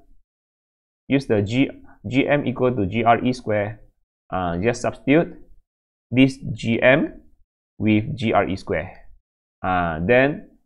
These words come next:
the mass of Earth is gone from the surface of Earth. <laughs> So the mass of Earth is no more there. Uh, you can use the gravity on the surface,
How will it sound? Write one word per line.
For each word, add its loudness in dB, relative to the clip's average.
the 0
mass 2
of 0
Earth 4
is -2
gone 4
from -2
the -2
surface -4
of -10
Earth. -8
<laughs> 0
So 8
the 6
mass 2
of 2
Earth 4
is -6
no 0
more 2
there. -4
Uh, -4
you -2
can -4
use 4
the 0
gravity 2
on -2
the -2
surface, 0